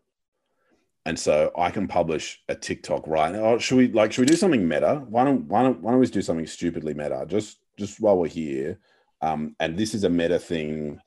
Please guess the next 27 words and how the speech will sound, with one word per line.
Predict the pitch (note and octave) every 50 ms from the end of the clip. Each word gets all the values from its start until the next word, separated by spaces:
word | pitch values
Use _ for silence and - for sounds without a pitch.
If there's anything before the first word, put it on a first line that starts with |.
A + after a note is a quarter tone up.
| _ _ _ _ _ -
It's | D#2 D2+ -
meant | F2 G2+ G#2+ G#2 G#2+
to | G2+ D#2+
have | F2 E2 D#2+ D#2
me | E2+ D#2+ D#2+ D#2+
describing | D#2 D#2 - - - D#2+ D2+ C#2+ D2 D2+ D2+ D2 D2 C#2+ D2 D2 C#2+ - -
how | - - - E2 D#2+ E2 D#2+ D2+ C2
easy | D#2 D#2+ E2 E2 D#2+ E2+ D#2 D2+
it | D2+ C#2+
is, | C#2+ C#2+ C#2+ C#2+ C#2+ - - - _ _ _ _ _ _ _ -
um, | D2 D2 C#2+ C#2+ D2 -
to | - - D#2
make | D2+ C#2 D2 D2 - -
content. | - - D#2+ D#2 D2+ D2 - C2+ C2 A#1 -
So | - - D#2+ D#2 D2+ - _ _ _ _ _ -
Gussick, | A2 G#2+ A2+ - - G2 E2 D#2 -
this | F#2 E2+ F2
is | E2 D2+
Gus, | D2+ D#2 E2+ E2+ E2+ - E2
a | D2+
follower, | - - E2 D#2+ E2 D#2+ D#2+ D#2 D#2 D#2 - _ _ _ _ _
has | - - E2+
mentioned | G#2 A2+ A2 - G2 F#2 F2
me | D#2+ D2+
in | C#2
a | C2+
comment, | - - E2+ E2+ E2+ E2 E2 E2 E2 - -